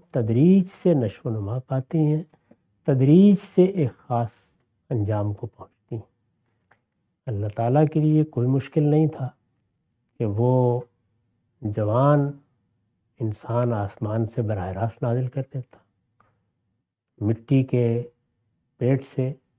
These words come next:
अच्छे खासे तनोमंद लोग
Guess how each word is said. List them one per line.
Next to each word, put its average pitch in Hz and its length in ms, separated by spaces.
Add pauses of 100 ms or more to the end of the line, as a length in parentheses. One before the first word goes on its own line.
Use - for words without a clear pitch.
(720)
अच्छे - 340
खासे 123 480 (440)
तनोमंद 131 480
लोग 117 400